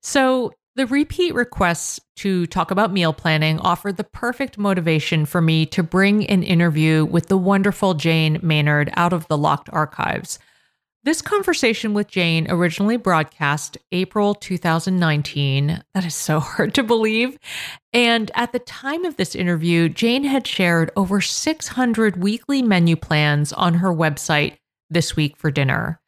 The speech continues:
Now Jane has nearly eight hundred weekly menu plans on her website. And I just felt like things were kind of happening for a reason, because when I went to her website to just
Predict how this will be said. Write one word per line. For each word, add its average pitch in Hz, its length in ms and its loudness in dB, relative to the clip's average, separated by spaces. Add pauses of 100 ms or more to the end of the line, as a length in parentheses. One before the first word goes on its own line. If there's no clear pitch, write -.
(460)
Now 240 300 2
Jane 233 320 -2
has 185 400 -2
nearly 170 460 0
eight 240 180 -2
hundred 208 460 0
weekly 175 320 2
menu 156 280 2
plans 151 540 0
on 160 160 0
her 220 140 2
website. 151 640 0 (500)
And 226 440 0 (760)
I 233 100 0
just 320 260 -4
felt 370 160 2
like 277 180 -2
things 254 240 -6
were 247 100 -4
kind 233 300 -6
of 214 80 -6
happening 202 460 -6
for 180 360 -2
a 175 60 0
reason, 185 480 2
because 180 320 0
when 208 160 2
I 208 80 2
went 208 220 0
to 311 120 -6
her 311 140 -2
website 165 540 0
to 180 100 -2
just - 360 -4